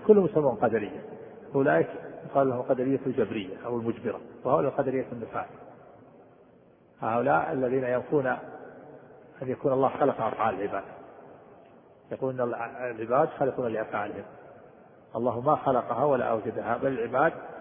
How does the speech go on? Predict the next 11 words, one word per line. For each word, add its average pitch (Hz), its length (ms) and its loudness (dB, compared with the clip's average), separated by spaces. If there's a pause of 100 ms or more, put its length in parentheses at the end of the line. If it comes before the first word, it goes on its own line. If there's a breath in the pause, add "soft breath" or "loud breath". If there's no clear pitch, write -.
(140)
أوجدوها 135 420 4
مستقلين. 113 600 -6 (560)
والشبهة 160 340 6
التي 143 220 4
حصلت 143 320 0
لهم 147 220 4
يقولون: 143 380 2 (500)
"لو 147 140 8
قلنا 147 400 4
إن 127 120 -4
الله 117 360 0